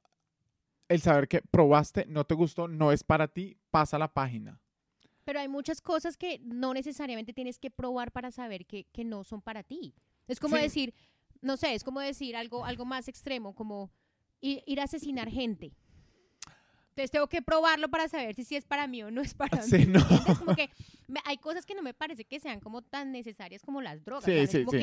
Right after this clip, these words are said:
Speaker 2: que tenga que ser una etapa que tienes que quemar. Yo tampoco he probado drogas, no probé drogas y aquí estoy, no, no me he muerto por
Speaker 1: No,
Speaker 2: no
Speaker 1: y,
Speaker 2: probar.
Speaker 1: y somos, <laughs> y somos felices.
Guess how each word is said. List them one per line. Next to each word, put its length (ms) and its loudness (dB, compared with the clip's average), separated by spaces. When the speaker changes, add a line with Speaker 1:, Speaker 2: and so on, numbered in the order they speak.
Speaker 2:
que 20 -20
tenga 300 -2
que 160 -8
ser 160 -2
una 160 -6
etapa 400 -10
que 160 -14
tienes 440 -10
que 120 -18
quemar. 320 -12
Yo 100 -12
tampoco 320 -14
he 20 -10
probado 440 -6
drogas, 400 -10
no 100 -10
probé 240 -10
drogas 400 -10
y 160 -14
aquí 200 -6
estoy, 360 -6
no, 240 -12
no 120 -18
me 100 -10
he 20 -8
muerto 300 -12
por 80 -4
Speaker 1:
No, 320 10
Speaker 2:
no 80 8
Speaker 1:
y, 40 6
Speaker 2:
probar. 240 4
Speaker 1:
y 60 8
somos, 280 10
<laughs> 460 -2
y 80 0
somos 240 12
felices. 540 4